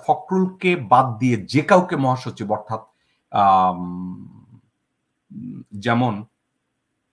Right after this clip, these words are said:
ভারতীয় দালাল ইকবাল টুকু, ভারতীয় দালাল আমির খসরু মাহমুদ, ভারতীয় দালাল মির্জা ফখরুল, ভারতীয় দালাল মির্জা আব্বাস, ভারতীয় দালাল মিসেস আব্বাস, ভারতীয়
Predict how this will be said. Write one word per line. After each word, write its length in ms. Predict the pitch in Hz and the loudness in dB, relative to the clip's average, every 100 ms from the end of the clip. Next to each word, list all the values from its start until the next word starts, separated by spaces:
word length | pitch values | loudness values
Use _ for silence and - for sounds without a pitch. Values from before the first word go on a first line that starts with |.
| _ _ _ _ _ _ _ _ _ _ _ 104 | _ _ _ _ _ _ _ _ _ _ _ -14
ভারতীয় 560 | 95 131 147 - 170 143 | -6 2 0 2 -2 2
দালাল 300 | 131 123 113 110 127 | 4 4 2 2 -4
ইকবাল 360 | 123 117 135 123 | -6 2 2 2
টুকু, 260 | 123 - 147 185 _ _ _ - | -8 -10 -16 -16 _ _ _ -16
ভারতীয় 560 | 92 107 120 123 131 117 110 | -10 -4 -4 -2 -4 -2 0
দালাল 280 | 107 104 107 - | 0 0 -2 -4
আমির 220 | 110 117 - | -4 -4 -6
খসরু 300 | 123 - 135 120 | -12 -10 -6 -4
মাহমুদ, 320 | 117 127 139 _ _ _ - | -4 -4 -8 _ _ _ -18
ভারতীয় 580 | 90 110 123 123 131 117 107 | -14 -4 -4 -2 -4 -2 -2
দালাল 260 | 107 101 98 101 | 0 0 -2 -6
মির্জা 300 | 104 113 104 - | -6 -6 -8 -6
ফখরুল, 380 | 117 - 143 143 _ _ _ 123 113 | -10 -8 -10 -10 _ _ _ -14 -6
ভারতীয় 400 | 120 123 131 117 107 | -4 -4 -4 -4 -2
দালাল 280 | 104 101 95 98 | -2 -2 -4 -6
মির্জা 340 | 98 92 107 - 110 | -6 -6 -8 -4 -2
আব্বাস, 320 | 113 120 139 - - _ _ 87 | -2 -2 -4 -4 -18 _ _ -8
ভারতীয় 400 | 117 127 - 135 117 110 | -2 -2 -2 -4 0 2
দালাল 320 | 101 98 98 95 | 2 0 -4 -4
মিসেস 360 | 107 - 170 165 147 | -6 -6 -8 -6 -6
আব্বাস, 400 | 139 139 151 - - _ _ - | -6 -6 -6 -6 -18 _ _ -20
ভারতীয় 580 | 87 120 131 - 131 | -6 0 0 -2 -4